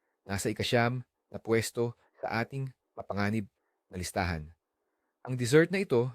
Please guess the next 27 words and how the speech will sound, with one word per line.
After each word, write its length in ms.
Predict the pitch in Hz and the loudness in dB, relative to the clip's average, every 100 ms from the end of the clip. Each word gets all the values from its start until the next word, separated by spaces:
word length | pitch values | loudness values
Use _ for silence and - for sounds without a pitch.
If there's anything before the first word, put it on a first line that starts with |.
| - | -10
na 80 | |
paborito 640 | 110 113 120 135 139 139 131 127 | -6 -2 0 0 0 0 -2 -4
ng 160 | 104 | -4
marami 400 | 101 104 127 135 | 0 2 2 0
sa 240 | - 98 131 | -2 0 -2
atin 320 | 131 131 131 - _ _ _ 113 | -2 -4 -8 -12 _ _ _ -6
ay 160 | 113 _ | -6 _
tunay 320 | 147 151 156 | 0 2 4
na 80 | 147 | 4
lason 480 | 135 117 127 127 117 _ _ _ _ _ | 4 2 0 -4 -8 _ _ _ _ _
para 160 | - 101 | -2 -2
sa 160 | 98 101 | 0 -2
mga 160 | 101 - | -2 -4
pusa. 320 | 135 127 104 - _ _ _ _ _ _ _ _ | -2 2 0 -2 _ _ _ _ _ _ _ _
Tulad 240 | 170 185 | -2 0
ng 320 | 147 123 113 110 _ _ _ - | 2 0 -2 -8 _ _ _ -4
sa 80 | |
mga 320 | 110 110 85 101 | -2 0 0 -2
aso, 320 | - 73 80 _ _ _ _ - | -4 -8 -12 _ _ _ _ -10
ang 240 | 110 104 _ | -8 -8 _
pangunahing 720 | 110 107 120 127 127 139 139 | -4 -2 0 0 0 -2 -4
panganib 560 | - 101 123 127 120 - _ _ _ - | -2 0 2 0 -4 -8 _ _ _ -8
ay 80 | 156 | -2
nasa 240 | 156 151 151 | 0 0 -2
sangkap 400 | 165 151 135 - | -4 -2 -4 -4
na 80 | 117 | -6
theobromine 720 | 113 113 107 120 131 117 87 | 0 0 0 0 0 0 -2